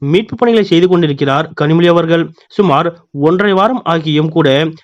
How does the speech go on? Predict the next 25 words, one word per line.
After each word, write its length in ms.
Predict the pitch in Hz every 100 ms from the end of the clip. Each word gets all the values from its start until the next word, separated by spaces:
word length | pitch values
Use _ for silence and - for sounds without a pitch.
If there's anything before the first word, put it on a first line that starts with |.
| _
அவர் 280 | 147 151 165
களத்திலே 400 | 156 139 151 156 160
இருக்கிறார். 480 | 160 165 165 165 165
இந்த 160 | 202 254
நிலையில் 400 | 262 170 156 180 -
தூத்துக்குடியில் 680 | 202 226 220 185 147 156 170 160
எம் 180 | 170 175
பி 80 | 170
கனிமொழி 360 | - 170 233 254
அவர்கள் 300 | 240 208 185
மேற்கொண்ட 340 | 175 180 143 139 170 165 _ 151
மீட்பு 380 | 180 226 226 247 -
நடவடிக்கை 440 | 147 175 208 208
ஒன்று 280 | 170 139 139 165 160 139
கவனம் 280 | 139 165
பெற்றுள்ளது. 400 | 170 170 170 170 170 170
அதாவது 400 | 185 214 190 147 170 165
தூத்துக்குடியில் 680 | 214 233 285 175 151 160 170
ஒரு 160 | 156 160
பகுதியில் 540 | 170 185 151 139 165 170 _ _
மழை 260 | 147 151 208
வெள்ளம் 220 | 262 247
பாதிக்கப்பட்ட 420 | 220 208 196 190 190 180
ஒரு 160 | 151 156
பகுதிக்கு 480 | 160 180 180 135